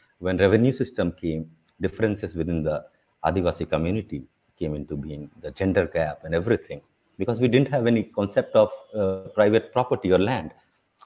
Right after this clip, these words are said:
So it was all managed under a different set of governance systems in our communities. So immediately after seventeen hundred and fifties, uh, we saw, uh,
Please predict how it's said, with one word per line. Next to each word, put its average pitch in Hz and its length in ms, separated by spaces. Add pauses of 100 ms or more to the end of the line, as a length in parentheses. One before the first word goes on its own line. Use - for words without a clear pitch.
So 85 460
it 98 140
was 110 260
all 110 280
managed 95 520 (300)
under 82 180
a 80 140
different 80 480
set - 240
of 76 220 (220)
governance 78 420
systems 80 440
in 76 100
our 82 120
communities. 85 760 (600)
So 107 560
immediately 101 720
after 85 260
seventeen 80 480
hundred 80 300
and 78 140
fifties, 73 640 (500)
uh, 73 160 (120)
we 82 240
saw, 82 520 (200)
uh, 76 220